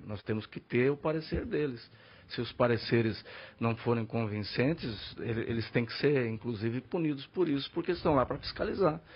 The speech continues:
São órgãos de fiscalização pra fiscalizar município, todos os poderes e o cidadão.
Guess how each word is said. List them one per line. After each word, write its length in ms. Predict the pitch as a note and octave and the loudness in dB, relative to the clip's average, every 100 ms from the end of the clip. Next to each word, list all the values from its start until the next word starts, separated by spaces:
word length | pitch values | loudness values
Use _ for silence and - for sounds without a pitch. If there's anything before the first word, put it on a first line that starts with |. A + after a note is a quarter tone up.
| - | -16
São 220 | - A#2 A2 | -2 2 4
órgãos 260 | B2 C3 | 4 2
de 60 | C#3 | -2
fiscalização 800 | - - D#3 D3 C#3+ - C#3+ D3+ | -8 0 2 4 2 4 2 2
pra 160 | C#3 | 0
fiscalizar 720 | C3 - B2 A#2 A2+ A2+ A2 - - - | -2 0 2 2 4 4 2 -2 -12 -4
município, 880 | A#2 A2 G2+ - A#2+ C3+ - A2 G#2 - - - | 0 0 -2 4 6 6 10 8 8 -8 -10 0
todos 220 | A#2+ G#2+ | 2 2
os 160 | G#2+ | -4
poderes 560 | - A2+ G2 A2+ B2 C3 | 2 0 2 0 0 0
e 60 | D#3+ | -4
o 40 | |
cidadão. 600 | - - G#3 F3+ B2 C3 | -4 0 0 2 -2 -2